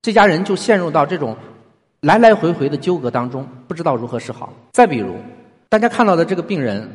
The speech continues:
在重症监护室已经躺了四年多了，为什么？是因为他也是一个深度昏迷的病人，他有没有意识，医生也没有办法说得清楚。但是呢，他的孙子啊等等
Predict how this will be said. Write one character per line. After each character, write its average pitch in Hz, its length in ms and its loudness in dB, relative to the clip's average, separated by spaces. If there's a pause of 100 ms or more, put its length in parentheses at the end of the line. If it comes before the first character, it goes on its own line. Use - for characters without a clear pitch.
(100)
在 170 380 2
重 226 160 -4
症 214 100 0
监 214 220 0
护 202 100 -6
室 202 160 -6
已 143 40 -4
经 160 120 -6
躺 - 180 -8
了 107 60 -4
四 - 240 -8
年 98 220 -6
多 87 160 -12
了， - 140 -14 (600)
为 208 160 2
什 113 120 -8
么？ 98 120 -8 (760)
是 - 180 0
因 233 80 4
为 226 80 0
他 240 180 0
也 165 100 2
是 180 140 -4
一 170 40 -2
个 170 100 -2
深 214 220 -2
度 202 100 0
昏 185 180 -2
迷 151 140 -4
的 113 280 -2
病 147 180 -8
人， 95 200 -10 (440)
他 233 120 0
有 185 140 2
没 190 80 2
有 208 100 6
意 226 180 0
识， - 280 -8 (580)
医 190 120 -4
生 190 240 -4 (100)
也 123 140 -4
没 113 100 -4
有 151 80 -2
办 139 160 0
法 117 80 -6
说 160 180 -10
得 139 80 -8
清 196 240 -6
楚。 - 220 -16 (300)
但 240 140 6
是 240 200 -2
呢， 151 200 0 (840)
他 - 160 -2
的 180 300 6
孙 254 300 0
子 185 100 0
啊 104 240 -2
等 175 140 -2
等 127 280 -4